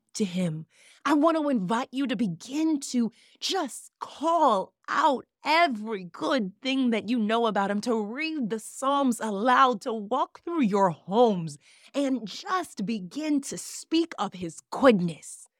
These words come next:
I want you to know that you will feel him.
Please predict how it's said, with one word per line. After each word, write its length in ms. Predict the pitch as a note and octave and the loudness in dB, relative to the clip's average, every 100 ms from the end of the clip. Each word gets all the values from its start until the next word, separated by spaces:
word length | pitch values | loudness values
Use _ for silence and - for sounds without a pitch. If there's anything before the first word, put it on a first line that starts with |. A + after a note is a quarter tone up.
| _ _ _ _ _ _ | _ _ _ _ _ _
I 100 | F3+ | -4
want 240 | F#3 G3+ G3+ | 0 2 2
you 100 | G#3 | 0
to 100 | F#3+ | -2
know 340 | F#3+ G#3 A#3+ | -2 0 0
that 220 | F#3 E3+ D#3+ | 0 -2 -4
you 680 | E3 G3 B3+ B3 E3 C#3 C#3 _ _ _ _ | -4 2 4 4 2 -4 -16 _ _ _ _
will 800 | E3 D#3+ F#3+ G3+ F#3+ D#3 C#3+ _ _ _ _ _ _ _ _ _ _ | -14 -4 0 2 0 -4 -10 _ _ _ _ _ _ _ _ _ _
feel 360 | G3 F#3+ E3 E3 | 0 2 2 -2
him. 420 | D3+ D#3+ E3+ | -6 -14 -14